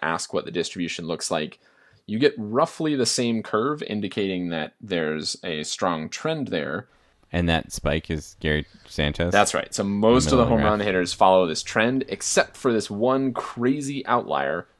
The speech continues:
Speaker 1: where Gary Sanchez hits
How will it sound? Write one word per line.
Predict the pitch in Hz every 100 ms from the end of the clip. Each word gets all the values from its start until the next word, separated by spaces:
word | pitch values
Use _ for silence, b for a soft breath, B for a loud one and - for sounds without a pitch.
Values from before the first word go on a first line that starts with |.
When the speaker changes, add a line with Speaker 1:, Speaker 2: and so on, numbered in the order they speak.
| -
Speaker 1:
where | 95 90
Gary | 110 107 107
Sanchez | 127 117 110 98 82 82 90 - _ _ _
hits | - - 98 - -